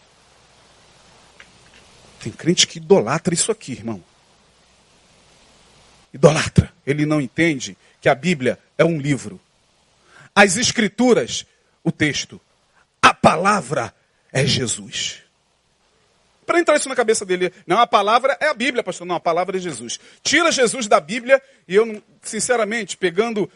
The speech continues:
muitos textos dela, acho que eu leria o Bhagavad Gita do hinduísmo, muito melhor.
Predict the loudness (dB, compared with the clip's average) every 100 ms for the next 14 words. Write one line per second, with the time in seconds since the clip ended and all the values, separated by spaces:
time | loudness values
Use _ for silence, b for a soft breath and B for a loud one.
0 | b -2 -2 0 0 0 -2 -6 0 2
1 | 2 -2 b b 0 0 0 2 0 0
2 | -2 -2 -4 b b -4 -4 0 -2 -4
3 | 0 2 2 0 -6 -12 -12 -20 _ _
4 | _ _ _ _ _ _ _ _ -8 -2
5 | -2 -2 -4 -6 -8 -2 -2 -4 -8 -2
6 | -2 -4 -8